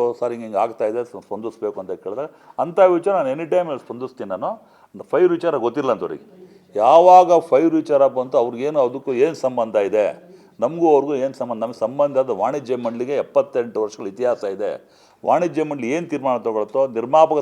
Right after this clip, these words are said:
ಸಂಘ ಏನು ತೀರ್ಮಾನ ತೊಗೊಳುತ್ತೋ ಅದು ಗೌರವ ಕೊಡೋದು ನನ್ನ ಆದ್ಯ ಕರ್ತವ್ಯ. ಅದಕ್ಕೆ ನಾನು ಮಾಡುವಂಥ ಕೆಲಸ ಮಾಡ್ತೀನಿ ಅಂತ ಸಾರಾ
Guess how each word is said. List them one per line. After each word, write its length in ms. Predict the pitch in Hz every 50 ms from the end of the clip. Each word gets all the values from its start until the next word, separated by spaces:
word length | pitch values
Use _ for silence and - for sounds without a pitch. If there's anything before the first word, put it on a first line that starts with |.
| -
ಸಂಘ 140 | - 127 110
ಏನು 180 | 110 131 147 143
ತೀರ್ಮಾನ 280 | 135 123 117 120 113 104 110
ತೊಗೊಳುತ್ತೋ 380 | 107 104 107 98 101 - 135 139 139 - _ _ _ - -
ಅದು 140 | 113 117 123
ಗೌರವ 340 | 92 98 127 147 160 160 156
ಕೊಡೋದು 300 | 143 139 127 131 131 147
ನನ್ನ 200 | 143 120 107 98 95
ಆದ್ಯ 260 | 107 113 117 123 120
ಕರ್ತವ್ಯ. 500 | 120 117 110 104 - 110 104 107 127 151 165
ಅದಕ್ಕೆ 160 | 131 107 92 87
ನಾನು 120 | 87 92 107
ಮಾಡುವಂಥ 280 | 123 123 120 117 104
ಕೆಲಸ 260 | 101 - 98 92 - 104
ಮಾಡ್ತೀನಿ 360 | 92 92 95 92 - - 98
ಅಂತ 120 | 110 117 - -
ಸಾರಾ 200 | 98 101 117